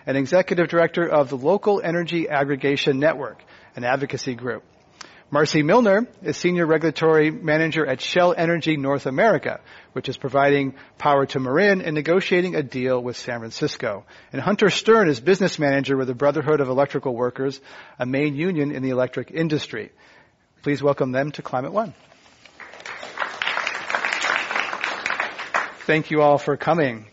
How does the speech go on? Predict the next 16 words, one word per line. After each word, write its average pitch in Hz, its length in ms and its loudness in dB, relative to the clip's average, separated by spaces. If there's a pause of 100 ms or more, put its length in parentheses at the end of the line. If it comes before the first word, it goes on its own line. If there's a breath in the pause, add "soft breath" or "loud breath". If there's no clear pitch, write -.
(500 loud breath)
Sean, 196 480 2
let's 247 200 4
begin 240 340 2
with 190 220 2
you, 185 300 6
and 147 160 2
can 208 140 -2
you 220 160 -4
please 220 320 0
s-, - 380 -8
give 196 200 2
us 202 200 2
the 156 120 2
context 165 720 2
of, 139 260 0
uh, 135 380 4